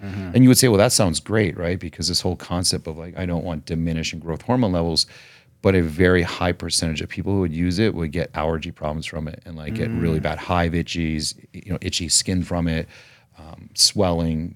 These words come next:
Speaker 2: you know, welts, anaphylactic reactions. So by taking out the dac, you know, you got rid of this high probability of allergy issues. Um,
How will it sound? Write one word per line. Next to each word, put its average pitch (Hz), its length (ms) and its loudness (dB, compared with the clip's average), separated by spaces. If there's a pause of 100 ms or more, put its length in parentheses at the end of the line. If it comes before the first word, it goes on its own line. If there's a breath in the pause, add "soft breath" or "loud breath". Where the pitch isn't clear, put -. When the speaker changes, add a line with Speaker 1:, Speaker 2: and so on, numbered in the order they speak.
(120)
Speaker 2:
you 95 80 -18
know, 87 100 -20
welts, 82 540 0
anaphylactic 85 640 -8
reactions. 82 500 -8
So 80 240 0 (420 loud breath)
by 92 120 4
taking 110 480 2
out 92 260 2
the 87 100 0
dac, 73 500 -4 (200)
you 87 80 -12
know, 78 80 -8
you 78 160 -2
got 78 220 0
rid 90 120 -2
of 82 60 -2
this 82 140 -6
high 85 260 -2
probability 80 580 -4
of 73 100 -8
allergy 82 460 -4
issues. - 420 -16 (680 soft breath)
Um, 76 360 -6